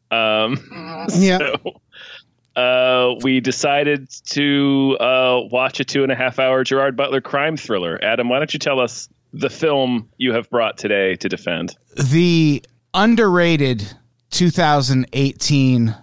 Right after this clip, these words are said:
Speaker 3: uh, global blockbuster, Den of Thieves,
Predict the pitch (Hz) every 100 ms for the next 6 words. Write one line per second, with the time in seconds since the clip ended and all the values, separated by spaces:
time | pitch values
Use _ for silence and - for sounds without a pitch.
0 | _ - 82 117 127 127 123 117 76 -
1 | 95 - 151 - 151 170 285 262 175 143
2 | 151 185 - 123 104 - 113 101 - _
3 | - 156 151 139 - 131 110 92 85 -